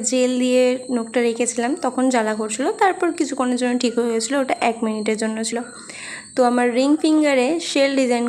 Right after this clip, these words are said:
করা হয়েছিল, ডিজাইনটাও হয়েছিল ব্লু কালারের ওপরে। আমি জানতাম না যে ব্লু কালারের ওপরে কোনো ডিজাইন হবে, আমাকে ফার্স্টে দেখিয়েছিল পিঙ্ক কালারের ওপর। যেহেতু আমি মডেল, তো আমাকে একটা ডেমো দেখাতেই হতো। তো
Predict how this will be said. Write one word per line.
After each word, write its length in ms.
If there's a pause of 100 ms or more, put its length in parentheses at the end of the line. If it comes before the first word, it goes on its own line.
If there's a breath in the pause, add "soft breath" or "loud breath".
করা 240
হয়েছিল, 340 (580 loud breath)
ডিজাইনটাও 520
হয়েছিল 300 (180)
ব্লু 160 (120)
কালারের 440
ওপরে। 200 (360)
আমি 140 (100)
জানতাম 380
না 120
যে 140
ব্লু 200
কালারের 260
ওপরে 220
কোনো 100 (120)
ডিজাইন 340
হবে, 180 (280)
আমাকে 320 (260)
ফার্স্টে 380
দেখিয়েছিল 320 (140)
পিঙ্ক 220
কালারের 340
ওপর। 180 (440 loud breath)
যেহেতু 260
আমি 100 (100)
মডেল, 260 (140)
তো 40 (100)
আমাকে 240
একটা 220
ডেমো 260
দেখাতেই 420
হতো। 180 (500 loud breath)
তো 40